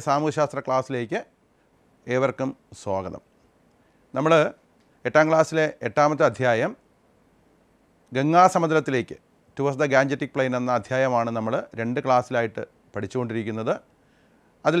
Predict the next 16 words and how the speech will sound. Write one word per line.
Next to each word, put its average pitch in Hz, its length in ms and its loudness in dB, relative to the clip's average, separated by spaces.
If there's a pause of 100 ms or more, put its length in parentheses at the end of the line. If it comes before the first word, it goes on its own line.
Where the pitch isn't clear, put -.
(100)
ചില 170 100 2 (100)
കാര്യങ്ങളെ 151 400 6 (240)
ഒന്ന് 139 220 0
ഓർമ്മപ്പെടുത്തിക്കൊണ്ട് 135 720 0
നമുക്ക് 123 260 -6
മൂന്നാമത്തെ 127 440 -2
ക്ലാസ്സിലേക്ക് 113 420 -4
കടക്കാം. 127 260 0 (3000)
ഗംഗാസമതലത്തിൽ 180 720 4 (180)
എത്തുന്നതിന് 147 380 -2
മുമ്പായി 117 340 0 (680)
ആര്യന്മാർ 143 380 4 (120)
താമസിച്ചിരുന്നത് 127 380 -4
എവിടെയാണെന്ന് 131 400 0
അറിയാമല്ലോ. 131 360 -2 (240)
എവിടെയായിരുന്നു? 135 420 0